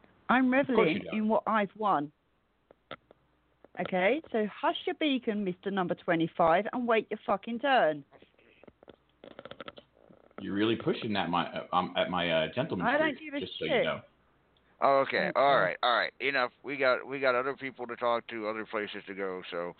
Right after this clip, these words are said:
Speaker 3: we will have to move on, ladies and gentlemen. Uh, but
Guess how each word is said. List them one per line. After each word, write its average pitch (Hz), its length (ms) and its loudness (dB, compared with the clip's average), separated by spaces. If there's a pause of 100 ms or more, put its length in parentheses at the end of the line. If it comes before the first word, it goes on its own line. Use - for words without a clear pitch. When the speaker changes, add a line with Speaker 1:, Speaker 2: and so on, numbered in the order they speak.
(400)
Speaker 3:
we 139 140 4
will 135 180 4
have 131 240 2
to 123 60 -8
move 120 320 -2
on, 117 300 2
ladies 107 380 0
and 101 120 -4
gentlemen. 104 540 -4 (580)
Uh, 65 380 4 (960)
but 156 300 2